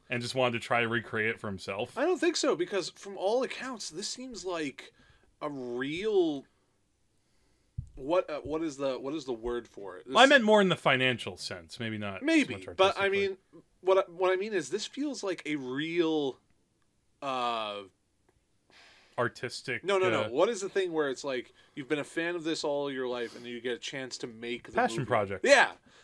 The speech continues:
Speaker 2: This feels like a r-, from everything I've heard, this was a real passion project
Speaker 1: Yeah.
Speaker 2: for Warren Beatty because he grew up with Dick Tracy comics.
Speaker 1: Sure.
Speaker 2: He was a big fan, and he was like,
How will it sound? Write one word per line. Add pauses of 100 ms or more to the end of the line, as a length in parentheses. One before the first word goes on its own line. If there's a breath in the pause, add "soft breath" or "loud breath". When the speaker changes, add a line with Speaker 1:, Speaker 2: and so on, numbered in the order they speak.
(100)
Speaker 2:
This
feels
like
a
r-,
from
everything
I've
heard,
this
was
a
real
passion
project
Speaker 1:
Yeah.
Speaker 2:
for
Warren
Beatty (280 loud breath)
because
he
grew
up
with
Dick
Tracy
comics.
Speaker 1:
Sure. (180 loud breath)
Speaker 2:
He
was
a
big
fan, (100)
and
he (320 loud breath)
was
like,